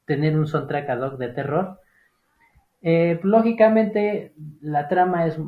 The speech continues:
pues, muy sencilla: se pelean, ahí sale uno en un plano, en otro, y se pelean, y al final, pues, ahí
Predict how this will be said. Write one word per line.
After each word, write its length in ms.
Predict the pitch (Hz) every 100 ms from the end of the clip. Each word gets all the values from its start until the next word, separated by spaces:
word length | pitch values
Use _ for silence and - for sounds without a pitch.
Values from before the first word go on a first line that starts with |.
| - -
pues, 140 | 147
muy 200 | 135 165
sencilla: 640 | 160 147 170 170 165 156 156
se 140 | 139
pelean, 540 | - 127 147 156 151
ahí 260 | 123 127 139
sale 380 | 147 139 139 131
uno 440 | 139 143 139 127
en 140 | 123 131
un 220 | 135 131
plano, 400 | 151 160 147 139
en 100 | 143
otro, 400 | 156 160 170 165
y 60 |
se 160 | - 123
pelean, 680 | - 135 180 196 196 196 151
y 60 |
al 120 | 127
final, 440 | 135 135 147 151 147
pues, 280 | 123 113 120
ahí 460 | 123 139 143 139